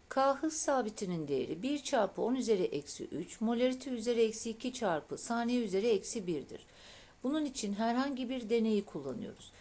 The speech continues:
Birinci deney için diyoruz, hız değerimiz dört çarpı on üzeri eksi altıdır. K'yı bilmiyoruz. C L O iki derişimi sıfır nokta iki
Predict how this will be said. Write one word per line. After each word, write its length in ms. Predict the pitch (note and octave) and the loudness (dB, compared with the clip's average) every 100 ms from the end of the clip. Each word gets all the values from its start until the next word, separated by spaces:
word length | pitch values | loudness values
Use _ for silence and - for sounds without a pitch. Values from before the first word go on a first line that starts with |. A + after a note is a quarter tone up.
| - - - - | -20 -20 -12 -2
Birinci 420 | A#3 C4 C4 D#4+ | 0 2 0 0
deney 300 | D#4 C#4+ B3 | 0 0 -2
için 320 | G#3 G3 D#3 | -2 -4 -4
diyoruz, 440 | B2+ - - - - | -4 -4 -6 -8 -4
hız 280 | D4 D4 | -2 0
değerimiz 580 | C#4+ B3 D3+ B2 G3+ - F#3+ | 2 2 2 0 -4 -4 2
dört 260 | C#4+ D4 | 2 2
çarpı 640 | - A#3 F3 - C3 C3+ - | -2 0 0 -2 -6 -6 -2
on 140 | B3 C4+ | 0 2
üzeri 260 | B3+ C4+ | 2 2
eksi 340 | C4 B3+ - - | 2 2 2 4
altıdır. 760 | G#3+ F#3+ F3+ - - - - - - - - - - - - - - - - - - - | 2 2 0 -8 -8 -12 -18 -20 -20 -20 -20 -20 -20 -20 -20 -18 -12 -12 -12 -20 -20 -6
K'yı 440 | - B3+ C4 C#4+ A#3+ | 2 4 4 2 2
bilmiyoruz. 580 | G#3+ D#3 E3 - - - - - - - | 2 2 -4 -8 -12 -14 -20 -20 -20 2
C 220 | A3+ A#3+ | 6 6
L 100 | D4 | 6
O 240 | C4+ B3+ C4 | 6 6 4
iki 280 | B3+ C#4+ | 2 -2
derişimi 460 | C#4+ C4 B3+ C4 C4+ | -2 0 0 2 6
sıfır 420 | - C4+ C4+ B3+ | 6 6 -2 0
nokta 340 | A#3+ A#3+ B3+ - | 0 0 0 0
iki 500 | A3 G#3 - D#3 - | -2 -4 -2 0 0